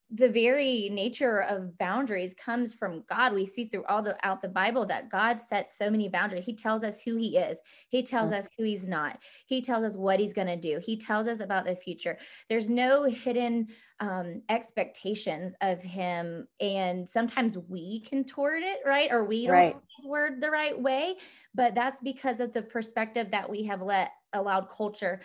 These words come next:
Speaker 1: to change. Or honestly, it may not even be culture, and you may not even be trying to, um, change it to fit your way, but the devil takes God's word and shifts it and changes it to
Speaker 2: Mm-hmm.
Speaker 1: confuse you.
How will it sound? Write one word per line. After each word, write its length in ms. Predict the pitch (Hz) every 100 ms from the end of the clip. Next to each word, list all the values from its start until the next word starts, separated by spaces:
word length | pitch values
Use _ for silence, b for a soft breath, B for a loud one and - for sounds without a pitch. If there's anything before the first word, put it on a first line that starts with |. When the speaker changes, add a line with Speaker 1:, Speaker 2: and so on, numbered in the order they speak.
| b b b
Speaker 1:
to 340 | - 233 202 185
change. 380 | - 208 196 196
Or 380 | 214 208 185 -
honestly, 540 | 196 226 220 226 196
it 60 | 185
may 120 | 202
not 160 | 208 208
even 200 | 208 214
be 100 | 208
culture, 280 | 226 214 214
and 80 |
you 80 | 214
may 140 | 208 214
not 160 | 220
even 240 | 220 220 220
be 300 | 220 220 214 B B -
trying 440 | 254 226 226 220
to, 400 | 220 220 214 208 B B -
um, 440 | 202 190 190 220 -
change 360 | - 233 233
it 180 | 233 220
to 100 | 226
fit 300 | 220 - 233
your 160 | 226 214
way, 300 | 202 208 247
but 200 | 226 214
the 80 | 220
devil 640 | 185 220 220 240 233 214 208
takes 380 | - 233 220
God's 340 | - 208 214 190
word 380 | 190 226 240 226
and 200 | 202 190
shifts 420 | - 247 269 -
it 140 | 190 -
and 180 | 180 190
changes 400 | 240 277 294 202
it 220 | 196 170
to 80 | 185
Speaker 2:
Mm-hmm. 100 | -
Speaker 1:
confuse 500 | 190 - 240 285 202
you. 260 | 196 185